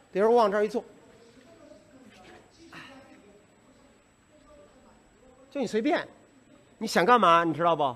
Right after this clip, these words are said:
就干嘛。而且我告诉你，昨天特别变态的事儿，我昨天不是喝了点酒吗？下午跟他们，我就，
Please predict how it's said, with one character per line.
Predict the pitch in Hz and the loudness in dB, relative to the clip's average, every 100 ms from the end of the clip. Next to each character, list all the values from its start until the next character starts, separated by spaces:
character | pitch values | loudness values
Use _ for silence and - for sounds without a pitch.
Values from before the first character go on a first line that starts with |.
| - | -8
就 | 190 | -6
干 | 190 156 | -4 -2
嘛。 | 135 | -2
而 | 165 | 0
且 | |
我 | 185 | 2
告 | 165 | 4
诉 | 170 | 4
你， | |
昨 | 143 165 | 4 0
天 | |
特 | 165 160 | 0 -2
别 | |
变 | 147 160 | 0 -2
态 | 131 127 | -2 -6
的 | 107 | -6
事 | |
儿， | 110 104 | -8 -6
我 | 120 | -2
昨 | 156 | 0
天 | 175 | 0
不 | 180 | 0
是 | 156 | -2
喝 | - 196 | 0 0
了 | 160 | 2
点 | 165 | 0
酒 | 156 147 | -2 -4
吗？ | - | -4
下 | 170 139 | -2 -2
午 | |
跟 | 123 120 | -2 -4
他 | 120 | -4
们， | 104 101 - - - - - - - | -6 -10 -20 -20 -20 -20 -20 -20 -4
我 | 147 | 0
就， | 151 | 2